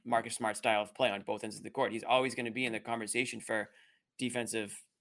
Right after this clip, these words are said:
you know, for all defense because he's in your face. He's, he's all over the place. You know, he's diving for balls. He's going for steals. He's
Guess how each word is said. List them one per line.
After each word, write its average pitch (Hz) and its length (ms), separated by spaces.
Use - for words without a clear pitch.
you 127 80
know, 107 80
for - 140
all 117 160
defense 139 440
because 120 420
he's 120 360
in 123 120
your 131 120
face. 160 360
He's, - 360
he's 110 160
all 131 180
over 196 140
the - 100
place. 98 340
You 110 60
know, 110 60
he's 117 120
diving 113 280
for 127 120
balls. 131 340
He's 104 140
going 107 280
for 120 100
steals. 127 480
He's 107 340